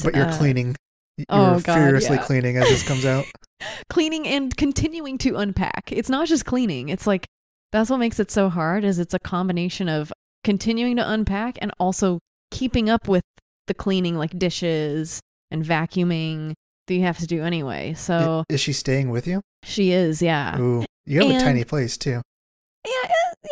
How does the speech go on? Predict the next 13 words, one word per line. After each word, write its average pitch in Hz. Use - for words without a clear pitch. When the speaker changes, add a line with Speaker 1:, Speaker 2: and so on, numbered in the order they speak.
Speaker 2:
yeah, 294
but 349
there's, 392
it's -
fine. 180
She 269
stayed 262
with 226
me 185
in, 175
like, 160
smaller 156
places, 143